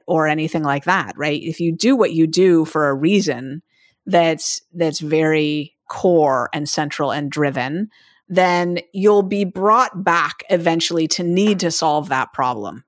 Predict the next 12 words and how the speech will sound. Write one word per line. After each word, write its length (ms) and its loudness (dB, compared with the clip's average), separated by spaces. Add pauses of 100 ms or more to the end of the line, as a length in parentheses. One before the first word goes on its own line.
because 420 2 (140)
it 200 -2
just 240 -2
won't 460 0
be 160 2
sufficient 640 -4
to 460 0
go 180 4
back. 460 -2 (400)
It 100 2
won't 220 4
work 440 0